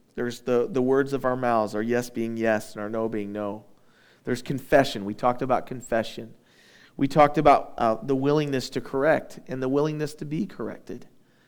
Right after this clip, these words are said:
Wandering from the truth. James spends much time making much of prayer.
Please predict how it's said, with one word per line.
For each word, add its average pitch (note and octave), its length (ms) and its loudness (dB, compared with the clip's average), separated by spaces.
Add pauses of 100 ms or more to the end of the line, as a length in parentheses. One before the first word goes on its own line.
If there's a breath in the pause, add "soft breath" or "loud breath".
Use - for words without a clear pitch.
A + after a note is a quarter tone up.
(400 soft breath)
Wandering D3 480 2
from C3+ 180 -6
the B2+ 80 -2
truth. - 560 -4 (960 soft breath)
James C#3+ 680 2 (240 soft breath)
spends D3 440 -4
much C#3+ 320 -2
time D#3 340 2
making C3+ 380 -4
much C#3 280 -2
of A#2+ 160 -10
prayer. C#3 600 -2